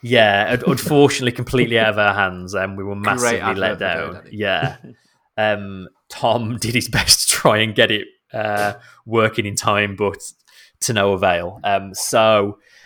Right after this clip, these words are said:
Speaker 1: those of us who sent you predictions via email or messages, we have them. We're gonna have to manually put them into the website.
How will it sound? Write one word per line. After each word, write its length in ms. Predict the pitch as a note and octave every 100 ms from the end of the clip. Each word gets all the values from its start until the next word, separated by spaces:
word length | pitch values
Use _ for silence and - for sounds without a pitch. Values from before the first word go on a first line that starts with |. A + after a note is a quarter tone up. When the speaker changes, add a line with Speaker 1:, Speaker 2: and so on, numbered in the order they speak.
| _ -
Speaker 1:
those 340 | A2+ B2+ B2+
of 100 | A#2
us 160 | A2+ A2+
who 200 | - G#2+
sent 320 | - A#2 G#2+
you 100 | G#2
predictions 440 | - G2+ - G#2+
via 260 | G2 G2 G2
email 440 | G2+ G2 G2 G2
or 60 | G2
messages, 580 | F#2+ F#2+ - F#2+ F#2 F#2+ G2
we 120 | G#2
have 280 | - A2 -
them. 280 | B2 B2+ C3 _ _ _ _ _ _
We're 120 | A2
gonna 180 | G#2 A2
have 240 | A2 G2+ -
to 80 |
manually 460 | G2 G2+ G#2 G#2 G2
put 160 | - F#2
them 100 | G2+
into 160 | G2
the 60 | G#2
website. 720 | G2 G2+ - G2+ G2 G2+ -